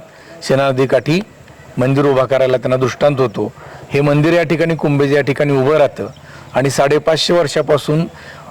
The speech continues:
वर्षाचे तीनशे पासष्ट दिवस आपल्याला सगळ्या प्रकारचे लग्न,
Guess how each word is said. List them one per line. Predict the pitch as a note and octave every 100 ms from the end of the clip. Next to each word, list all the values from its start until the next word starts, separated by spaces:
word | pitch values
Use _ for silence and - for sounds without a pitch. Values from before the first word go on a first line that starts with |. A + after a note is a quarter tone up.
| -
वर्षाचे | B2+ C3+ D#3+ D3+ E3+
तीनशे | - F3+ E3
पासष्ट | F3+ F3 D3+ E3
दिवस | D3 D3+ C#3+ B2+ - - -
आपल्याला | C#3 C3+ D3 D3 C#3 - - - - - - -
सगळ्या | C#3 D#3 F#3
प्रकारचे | F#3+ D3 C#3+ C#3+ B2+
लग्न, | C3+ C3